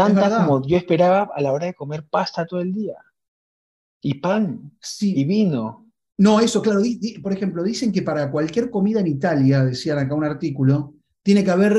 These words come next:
Speaker 1: eh, pan y agua.
Speaker 2: Sí.
Speaker 1: Y vino. Pan, agua y vino. ¿Es verdad?
Speaker 2: Esa es la, la de Jesucristo, sí. Pan, agua y vino.
Speaker 1: Claro, ¿verdad? Es muy de-, es muy religioso.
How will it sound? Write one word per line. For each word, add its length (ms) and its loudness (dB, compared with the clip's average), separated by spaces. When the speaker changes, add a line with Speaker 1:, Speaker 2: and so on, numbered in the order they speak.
Speaker 1:
eh, 200 0
pan 320 2
y 40 4
agua. 520 -2
Speaker 2:
Sí. 220 -6
Speaker 1:
Y 100 2
vino. 580 2
Pan, 220 2
agua 220 2
y 40 4
vino. 440 0
¿Es 100 -8
verdad? 300 0
Speaker 2:
Esa 180 -2
es 60 2
la, 300 0
la 120 -2
de 80 0
Jesucristo, 580 -2
sí. 340 -4
Pan, 160 -4
agua 240 -2
y 80 -2
vino. 220 -2
Speaker 1:
Claro, 260 4
¿verdad? 240 2
Es 80 -2
muy 120 0
de-, 300 -2
es 100 -6
muy 140 -2
religioso. 600 -6